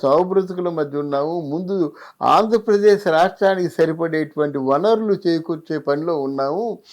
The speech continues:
ఇప్పుడే మొదలైనట్టయితే ప్రజల్లో వ్యతిరేకత వస్తుందంటే,"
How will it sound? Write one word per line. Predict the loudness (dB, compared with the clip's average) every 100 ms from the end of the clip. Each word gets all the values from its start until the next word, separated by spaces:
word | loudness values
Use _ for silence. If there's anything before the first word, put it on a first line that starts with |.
| -20 _ -8
ఇప్పుడే | -2 2 4
మొదలైనట్టయితే | 4 4 6 4 4 0 -4 -4 0 0
ప్రజల్లో | 0 -2 -2 -2
వ్యతిరేకత | -2 -2 -2 -2 0 0 -2
వస్తుందంటే," | -2 -4 -4 -4 -4 0 4 6 4 0